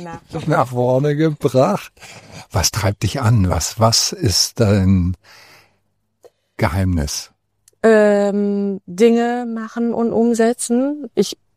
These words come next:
Speaker 1: bin, ähm, also find jede Theorie gut, äh, solange sie umsetzbar ist und ich weiß irgendwie, für welches Problem, äh, das eine Lösung sein kann.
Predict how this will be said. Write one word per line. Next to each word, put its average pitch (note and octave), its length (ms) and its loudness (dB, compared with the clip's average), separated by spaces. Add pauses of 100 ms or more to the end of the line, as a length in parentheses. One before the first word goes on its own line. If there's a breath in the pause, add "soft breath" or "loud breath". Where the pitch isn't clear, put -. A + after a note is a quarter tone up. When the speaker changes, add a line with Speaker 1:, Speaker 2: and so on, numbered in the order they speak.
(200)
Speaker 1:
bin, G3 580 4 (160)
ähm, F#3 640 4 (840 loud breath)
also F#3 220 0
find G3+ 220 2
jede G#3 200 6
Theorie F#3+ 460 0
gut, - 540 -6
äh, F#3 260 2
solange F#3 400 4
sie F3+ 140 2
umsetzbar G3 560 0
ist G3+ 200 -4
und F3+ 200 -2
ich - 160 -6 (100)
weiß F3+ 500 2
irgendwie, F3 280 6
für F3 680 -2 (360 soft breath)
welches F3 680 0 (200)
Problem, F#3 720 4 (260)
äh, F3 320 -4
das - 500 -10
eine F#3 120 6
Lösung F3 340 6
sein D3+ 240 -4
kann. G#3 420 0